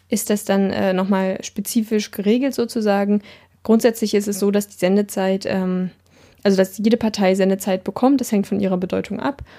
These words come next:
Und, ähm, dann werden die Slots halt ganz konkret zugelost, also wann, um wie viel Uhr das dann gezeigt wird. Ähm, genau, so viel vielleicht erstmal zu dem Thema Wahlwerbespots.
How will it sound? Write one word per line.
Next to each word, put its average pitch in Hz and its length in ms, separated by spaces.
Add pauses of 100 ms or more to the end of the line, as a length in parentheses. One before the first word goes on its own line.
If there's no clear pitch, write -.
(240)
Und, 202 400
ähm, 190 400
dann 190 180
werden 190 140
die 190 60
Slots 185 340
halt 190 380
ganz 185 240
konkret 196 320
zugelost, 175 580
also 180 240
wann, 175 300 (200)
um 208 80
wie 190 60
viel 185 80
Uhr 190 180
das 180 140
dann 185 160
gezeigt - 420
wird. 175 240 (580)
Ähm, 196 500 (1120)
genau, 185 380
so 196 100
viel 226 160
vielleicht 220 240
erstmal 214 260
zu 208 120
dem 202 200
Thema 202 320
Wahlwerbespots. 190 920